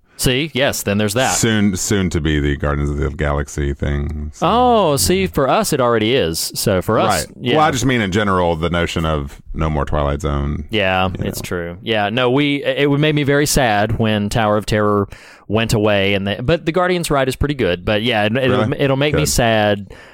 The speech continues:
Speaker 1: to not, um, hear, you know, see that opening and, and,
Speaker 2: Right.
Speaker 1: you know, hear that music and everything. It was just, yeah, it's, um, yeah, just, uh, shed a tear, pour a cold one out for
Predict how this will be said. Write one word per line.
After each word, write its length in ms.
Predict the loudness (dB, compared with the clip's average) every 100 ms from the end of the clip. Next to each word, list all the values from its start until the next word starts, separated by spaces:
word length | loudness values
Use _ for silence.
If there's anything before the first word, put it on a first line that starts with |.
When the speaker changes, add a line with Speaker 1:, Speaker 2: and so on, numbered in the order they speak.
| -4
Speaker 1:
to 120 | -2 0
not, 720 | 2 2 2 0 -2 -6 -8 -4
um, 540 | 0 2 2 0 -6 -8
hear, 440 | -2 2 2 0 0
you 120 | -2
know, 180 | 0 -2
see 240 | -2 0
that 160 | 2 2
opening 560 | 0 0 0 2 2
and, 240 | 0 0 -4 -10 -10 -2
and, 360 | 0 0 -2
Speaker 2:
Right. 340 | 0 0 0 0
Speaker 1:
you 100 | 0
know, 120 | 2
hear 240 | 2 2
that 200 | 2 0
music 500 | 0 0 2 2 2 0
and 80 |
everything. 520 | 0 0 0 0 0 -2
It 80 |
was 140 | -4 -2
just, 320 | -2 -2 -6 -4
yeah, 300 | -4 -4 -4
it's, 320 | -4 -4 -2 0
um, 320 | 2 0 -6 -14 -20 -18 -18 -18 -20 -20 -8
yeah, 440 | -2 0 0 -2 -4
just, 320 | -6 -6 -6 -4
uh, 100 | -4 -6 -8
shed 320 | -4 0 2
a 60 | 0
tear, 300 | 0 0 2
pour 180 | 2 0
a 60 |
cold 240 | 2 0 0
one 100 | 0
out 200 | -2 -2
for 240 | -2 -2